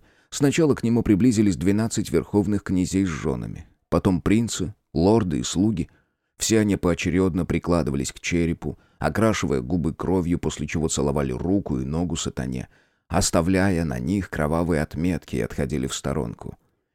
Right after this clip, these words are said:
После того, как из дьявольской чаши пригубили все, костер вновь разгорелся, и обнаженные жены верховных князей начали завораживающие танцы.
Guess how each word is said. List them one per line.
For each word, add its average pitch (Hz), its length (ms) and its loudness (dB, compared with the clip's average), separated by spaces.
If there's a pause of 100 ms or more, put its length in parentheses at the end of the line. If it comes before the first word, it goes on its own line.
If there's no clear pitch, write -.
После 113 280 2
того, 120 280 4
как 101 220 -4
из 90 100 -2
дьявольской 113 580 0
чаши 92 640 -4
пригубили 113 640 0
все, 110 440 2
костер 92 480 0
вновь 101 420 0
разгорелся, 87 800 -2 (340)
и 101 80 2
обнаженные 120 760 2
жены 113 440 0
верховных 107 560 2
князей 107 440 2
начали 104 420 0
завораживающие 92 840 0
танцы. 101 480 -4